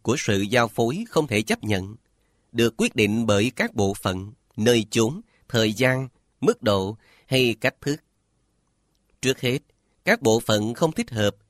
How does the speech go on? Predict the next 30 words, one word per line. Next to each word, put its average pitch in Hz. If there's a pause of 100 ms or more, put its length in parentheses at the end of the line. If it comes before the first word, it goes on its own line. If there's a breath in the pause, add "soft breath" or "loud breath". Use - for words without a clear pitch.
(320)
có 202
nghĩa 147
là 151
giao 139
phối 156
ở 113
miệng 107
hay 151
hậu 98
môn. 113 (720)
Một 113
nơi 120
không 143
thích -
hợp 104 (320 soft breath)
là 120
ở 120
gần 117
một 110
đạo 101
sư, 131 (220)
một 117
ngôi 160
chùa, 101 (400)
bảo 104
tháp 165 (340 soft breath)
hay 120
một 110
tập 117
hội 107